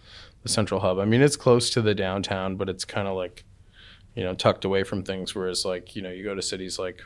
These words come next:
Providence and, like, it's literally, you know, like, in the center of the city, um, and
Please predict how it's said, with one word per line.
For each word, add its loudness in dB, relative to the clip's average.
Providence -4
and, -10
like, -14
it's -6
literally, -8
you -10
know, -14
like, -16
in -10
the -12
center -6
of -10
the -12
city, -8
um, -2
and -4